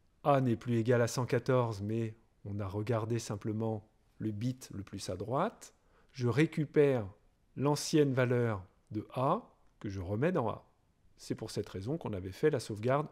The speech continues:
au-dessus. Si Z est vrai, c'est-à-dire si on a obtenu zéro,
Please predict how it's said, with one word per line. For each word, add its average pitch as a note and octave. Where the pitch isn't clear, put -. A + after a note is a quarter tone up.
au-dessus. -
Si A#3
Z F#3
est E3
vrai, B2
c'est-à-dire D3+
si -
on B2+
a C3
obtenu D3+
zéro, D3